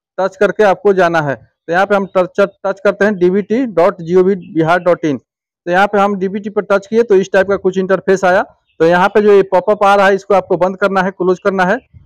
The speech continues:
तो यहाँ से हमने इसको close कर दिया और यहाँ पे आप लोग देख सकते हैं ये डीबीटी, अ, का ये home page है। आप लोग देखिए, प्रत्यक्ष लाभ अंतरण डीबीटी का हिंदी होता है कृषि विभाग बिहार सरकार,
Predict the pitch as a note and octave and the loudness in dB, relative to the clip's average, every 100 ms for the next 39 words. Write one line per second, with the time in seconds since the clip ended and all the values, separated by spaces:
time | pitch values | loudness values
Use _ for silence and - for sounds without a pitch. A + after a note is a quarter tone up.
0 | _ _ D#3+ E3+ F3+ G3 F#3+ G3 F#3 F#3 | _ _ -2 0 0 -2 -2 -2 -4 -6
1 | - F#3+ G3 G#3 F3+ G3 A3 - _ _ | 0 0 2 -2 -2 0 0 -2 _ _
2 | C#3+ D3+ E3+ G3+ A#3+ A#3 A3+ G3 G3+ G3+ | -2 0 0 -2 0 0 0 0 0 0
3 | G#3+ - F#3+ F#3+ C4+ F3+ F3 F3+ D3+ F3+ | -2 0 2 2 0 2 4 4 2 0
4 | A3+ G#3+ A#3+ C4 - _ - E3+ F#3 F#3+ | 0 -2 -4 -4 -16 _ -2 0 2 2
5 | G3 E3+ F3+ G#3 G#3+ F#3+ G3+ G#3 F#3+ F3 | 2 2 0 0 0 0 0 0 0 -2
6 | F3 G3+ F3+ E3+ G#3+ G#3 F3 F3+ G#3 G3+ | -2 -2 -2 0 -2 0 0 2 2 2
7 | F#3 F#3 G3+ F3 F3 G3 G3 F#3 D#3+ D#3+ | -2 -2 -2 -2 -4 -2 -2 0 0 0
8 | G#3 G3 G3+ G3+ A3 E3+ D#3+ G3+ F#3 F3+ | 0 2 2 0 0 -6 -8 -6 -2 0
9 | F#3+ F3 E3 F3+ E3+ D#3 E3+ C#3+ | 0 0 -2 -2 -2 -4 -2 -2